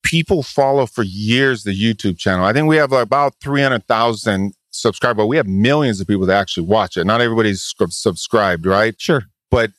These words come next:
Speaker 1: there's videos on tapping and bottom, everything you just mentioned, bottom tapping. There's, like, why you don't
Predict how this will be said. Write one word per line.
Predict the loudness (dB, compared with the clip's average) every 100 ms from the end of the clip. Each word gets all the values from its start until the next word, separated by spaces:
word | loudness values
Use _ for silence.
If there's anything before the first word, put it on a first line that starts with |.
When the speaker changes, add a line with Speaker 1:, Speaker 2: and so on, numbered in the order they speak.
| _
Speaker 1:
there's | 0 0 -2
videos | -2 0 2 0 -2 -2
on | 0 0
tapping | -2 -2 -2 -2 -6 -4
and | -2 -2
bottom, | 0 0 0
everything | 0 0 0 0
you | 2
just | 0 0
mentioned, | 0 0 0 0
bottom | 0 2 2 -2
tapping. | -2 -2 0 -2 -4 -8 _ _
There's, | 0 0 2
like, | 0 -2
why | -6 0 0
you | 2 0 -2 -2
don't | 0 0 2 -2